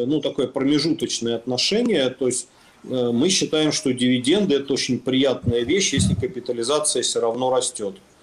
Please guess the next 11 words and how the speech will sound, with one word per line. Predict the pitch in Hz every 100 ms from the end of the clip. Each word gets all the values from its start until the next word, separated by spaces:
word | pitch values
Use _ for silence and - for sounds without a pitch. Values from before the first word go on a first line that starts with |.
| - - - -
Вот. | 107 98 - -
А | 107 104 104 104
если | 104 131 -
она | 123 127 127
как | 123 117
замена | 113 127 170 220 190
капитализации, | 160 143 139 131 131 156 185 - 139 123
для, | 110 120 117 - -
для | 127
нас | 127 185 185 143
нет. | 127 110